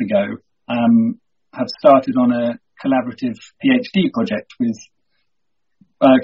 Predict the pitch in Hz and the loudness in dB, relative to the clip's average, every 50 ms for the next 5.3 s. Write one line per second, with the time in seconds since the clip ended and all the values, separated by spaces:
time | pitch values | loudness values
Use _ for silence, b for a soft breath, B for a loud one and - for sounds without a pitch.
0 | - 143 131 127 - 123 120 120 107 101 117 113 113 113 110 110 110 - - 113 | 4 4 4 4 4 4 4 4 4 4 4 4 4 4 0 -2 -4 0 0 0
1 | 110 110 107 110 110 - 143 135 127 - 127 117 110 117 117 113 117 110 107 113 | 0 2 0 0 0 0 0 -2 -2 -2 -4 -4 -2 -4 -4 -4 -6 -8 -6 -8
2 | 113 - - - - 113 113 110 110 110 107 107 101 - - - _ - 120 120 | -10 -10 -12 -6 -4 -2 0 0 2 2 0 0 -2 -6 -16 -18 _ -2 -2 0
3 | 113 113 113 117 113 - - 110 107 101 - 131 127 120 117 104 98 - - - | 0 2 2 0 0 -2 -6 -12 -12 -10 -4 0 2 2 2 2 0 -4 -10 -14
4 | - - _ _ - 127 104 - - 135 123 - - 143 135 131 123 131 127 123 | -20 -20 _ _ -4 -4 -4 0 2 2 2 2 4 4 4 4 4 2 -2 0
5 | 120 117 117 113 113 | 0 2 2 2 2